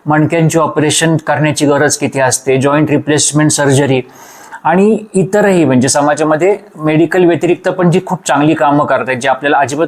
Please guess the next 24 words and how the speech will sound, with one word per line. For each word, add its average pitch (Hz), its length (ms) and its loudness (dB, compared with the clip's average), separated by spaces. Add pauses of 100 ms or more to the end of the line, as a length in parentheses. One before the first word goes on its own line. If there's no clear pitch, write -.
माहितीच 139 400 0
नसतं. - 320 -2
म्हणजे 220 180 2
आता 151 240 0 (1400)
नुकताच 156 420 0
आपण, 170 320 0 (220)
अ, 147 220 2
नात्यांविषयी 165 680 0
हा 151 160 2
जो 139 120 -2
एपिसोड 123 400 -2
केला, 117 200 -2 (100)
तसंच, - 460 -2 (220)
अ, 147 200 2
मॅरिड 151 440 2
लाईफ, 139 460 0
डिव्होर्सचं 156 580 0
वाढणारं 143 420 0
प्रमाण, 127 420 0 (460)
लग्न 156 460 2 (120)
फार 160 160 0
उशिरा 156 400 2
करावी 147 360 0
वाटतात 139 340 0